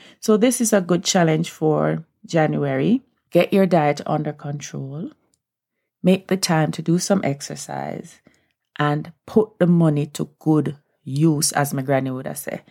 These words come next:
You're wondering, "How can this be done?" Now,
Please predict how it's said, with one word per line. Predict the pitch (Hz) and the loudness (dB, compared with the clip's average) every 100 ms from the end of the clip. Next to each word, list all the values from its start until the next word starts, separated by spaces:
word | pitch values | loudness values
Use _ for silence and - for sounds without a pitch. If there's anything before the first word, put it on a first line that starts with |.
| - | 0
You're | 180 | 4
wondering, | 180 156 151 143 147 | 4 4 2 0 -2
"How | 147 196 185 | 0 2 2
can | 190 180 | 2 2
this | 165 160 - | 2 0 -2
be | 156 151 | -4 -4
done?" | 156 208 185 156 - _ _ | 2 2 2 -2 -10 _ _
Now, | 185 190 185 | 2 4 4